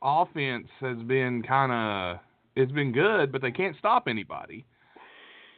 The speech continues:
I'm gonna take the Cowboys on the road here. Um, I think with them, uh, uh, getting Amari Cooper ready for this game, and he's gonna have a big day,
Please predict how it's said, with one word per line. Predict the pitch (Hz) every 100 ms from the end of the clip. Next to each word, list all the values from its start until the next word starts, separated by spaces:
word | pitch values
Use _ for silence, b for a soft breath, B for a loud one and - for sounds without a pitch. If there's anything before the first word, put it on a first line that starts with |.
| B B
I'm | 190 349
gonna | 415 415 -
take | 226 208
the | 147
Cowboys | 151 147 156 143 98 58 - -
on | 123 139
the | 135
road | 131 139 131
here. | 110 98 98
Um, | 123 120 104 101
I | 135
think | 147 180 170 - _ b b b b
with | 131 139 139
them, | 151 160 165 160 139 135 _ _ _ _ _ _
uh, | 139 135 117 107 113
uh, | 120 - - - 147
getting | 139 175 160
Amari | 151 160 151
Cooper | - 170 156 165 160 160 _ 113
ready | 135 151 143 143 143 _ _
for | - 143 143 139 135 120
this | 135 131
game, | 143 143 139 139 135 127 -
and |
he's | 113 151
gonna | 151 147
have | 139
a | 120
big | 135 120
day, | 120 113 110 107